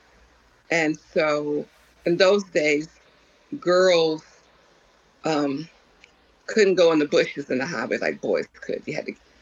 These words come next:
carry little jars with Lysol. And so those were our public accommodations until this trip. And, um,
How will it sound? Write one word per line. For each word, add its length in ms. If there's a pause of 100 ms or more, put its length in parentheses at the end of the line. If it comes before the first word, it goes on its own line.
(100)
carry 200
little 200
jars 420
with 100
Lysol. 640
And 120 (440)
so 80
those 300
were 140
our 160
public 360
accommodations 800
until 300
this 220 (100)
trip. 320
And, 140 (720)
um, 440